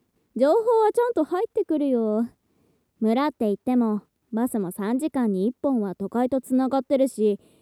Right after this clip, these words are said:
隣町に行けばショッピングモールもあるし、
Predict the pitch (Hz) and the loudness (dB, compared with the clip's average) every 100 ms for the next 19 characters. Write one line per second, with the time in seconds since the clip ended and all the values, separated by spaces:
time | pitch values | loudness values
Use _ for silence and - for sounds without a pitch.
0 | _ _ 359 403 508 523 523 - 294 214 | _ _ 0 2 4 4 4 0 2 2
1 | 190 254 220 196 180 190 - 202 214 247 | 2 0 0 -4 -6 -10 -8 -4 -2 0
2 | 277 320 294 220 190 214 277 - 220 202 | 0 -2 0 0 0 0 0 2 0 0